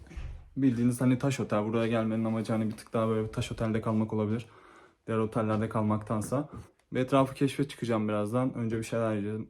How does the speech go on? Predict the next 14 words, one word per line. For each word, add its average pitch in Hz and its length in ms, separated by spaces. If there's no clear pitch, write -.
Ondan 110 220
sonra 110 340
biraz 117 280
dolaşacağız. 113 420
Göreme'deyiz 110 540
biz 98 100
şu - 160
an. 120 160
Göreme 110 300
Serenity 110 460
Premium 110 340
House 104 300
diye 101 180
geçiyor. 131 300